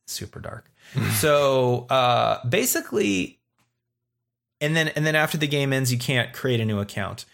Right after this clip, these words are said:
Speaker 1: So let's t-, talk about this. So the only three things that happen when a game's over is, one, no more Wyvern, can't kill 'em. You can go to the, anyone c-, that's in the game could actually, depending on what level you are, you can go into the,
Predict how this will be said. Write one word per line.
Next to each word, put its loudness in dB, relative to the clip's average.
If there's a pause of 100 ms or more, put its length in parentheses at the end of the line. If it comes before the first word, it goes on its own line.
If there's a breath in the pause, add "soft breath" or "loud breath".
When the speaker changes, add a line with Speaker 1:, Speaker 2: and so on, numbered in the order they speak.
(160 soft breath)
Speaker 1:
So 2
let's 0
t-, -4
talk 0
about 0
this. -6
So -2
the -2
only -2
three 0
things 0
that -2
happen 0
when 0
a -2
game's 0
over 2
is, -2
one, 0
no 0
more 0
Wyvern, 2 (220)
can't -6
kill -2
'em. -2 (360 loud breath)
You -2
can 2
go 4
to 4
the, 2
anyone 2
c-, -10
that's -2
in 0
the 0
game 0
could 0
actually, 0
depending 0
on -4
what -2
level -2
you -4
are, 2
you -2
can -2
go -2
into -6
the, -8